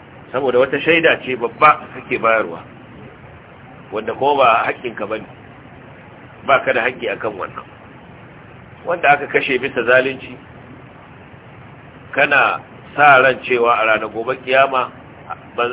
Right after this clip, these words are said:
zalunci da aka yi ba za a tafi haka ba, sai an tsayar da wanda ya zalunce su, an masa, an masa abin nan. Amma kalmar shuhada, ga su kalmar shahidi yanzu an maida ita mai sauki,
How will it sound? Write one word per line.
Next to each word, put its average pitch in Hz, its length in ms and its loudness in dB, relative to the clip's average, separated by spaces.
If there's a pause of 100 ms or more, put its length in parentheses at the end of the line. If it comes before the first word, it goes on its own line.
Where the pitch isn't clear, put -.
(140)
zalunci 151 420 0
da 143 120 0
aka 147 120 -4
yi 131 60 -2
ba 123 80 -2
za 123 100 0
a 113 60 -4
tafi 101 160 -14
haka 104 220 -8
ba, 95 120 -10
sai 120 100 -6
an 131 200 -2 (240)
tsayar 143 280 0
da 127 100 4
wanda 135 240 2
ya 135 80 0
zalunce 120 400 -2
su, 139 80 -6
an 113 120 -4
masa, 110 200 -10 (260)
an - 140 -10
masa 101 260 -10
abin 82 220 -16
nan. 76 100 -20 (760)
Amma 123 260 -2
kalmar 143 360 -2
shuhada, 131 500 2
ga 127 180 -4
su 120 80 -16
kalmar 139 300 -4
shahidi 127 420 -4
yanzu 117 160 -6
an 127 200 -4
maida 135 200 -6
ita 127 240 -6
mai 104 280 -14
sauki, 123 360 -8